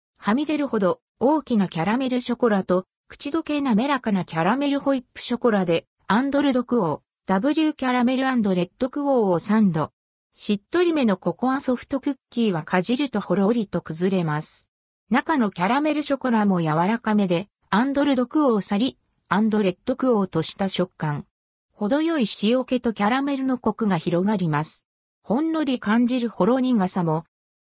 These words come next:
ストロベリーバーガー。甘酸っぱいイチゴを練り込んだ、ストロベリーショコラ。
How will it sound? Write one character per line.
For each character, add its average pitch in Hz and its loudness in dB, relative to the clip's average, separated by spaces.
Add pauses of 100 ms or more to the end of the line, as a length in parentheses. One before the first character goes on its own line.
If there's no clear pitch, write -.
(140)
ス - -16
ト 302 0
ロ 320 2
ベ 302 -2
リ 277 -2
ー - -6
バ 214 2
ー - -2
ガ 151 -2
ー。 - -12
甘 247 2
酸 302 -4
っ - -20 (120)
ぱ 302 2
い 262 0
イ 190 -4
チ - -4
ゴ 254 -2
を 247 0
練 220 2
り 240 0
込 226 0
ん 196 4
だ、 143 -6 (220)
ス - -14
ト 254 0
ロ 294 -2
ベ 302 -2
リ 277 -2
ー 262 -6
シ 247 -4
ョ - -10
コ 175 -4
ラ。 160 0